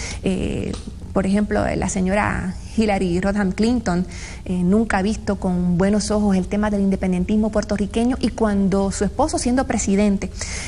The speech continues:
indultó a varios independentistas que habían sido encarcelados más o menos para la misma época de Oscar,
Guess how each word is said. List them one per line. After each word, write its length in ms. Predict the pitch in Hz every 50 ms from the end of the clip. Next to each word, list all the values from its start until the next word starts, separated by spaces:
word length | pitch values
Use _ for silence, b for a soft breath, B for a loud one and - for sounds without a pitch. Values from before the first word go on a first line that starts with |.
| B B B B
indultó 600 | 196 190 190 180 190 185 180 - - 220 233 220
a 100 | - 202
varios 300 | 185 185 185 196 220 214
independentistas 920 | 214 208 208 185 190 - 196 185 185 180 180 196 - 254 254 - - 240 -
que 120 | - 208
habían 240 | 190 196 190 196 196
sido 220 | - - 220 214
encarcelados 760 | 214 208 208 202 196 - - 208 185 190 196 208 208 208 196 185 185 - - -
más 140 | 185 190 190
o 60 | 202
menos 200 | 208 208 214 208
para 180 | 208 220 196 185
la 80 | 185
misma 320 | 185 196 202 208 202 190 190
época 380 | 185 - 190 - 190 175 185 - - - -
de 60 | -
Oscar, 320 | 180 - - 190 208 214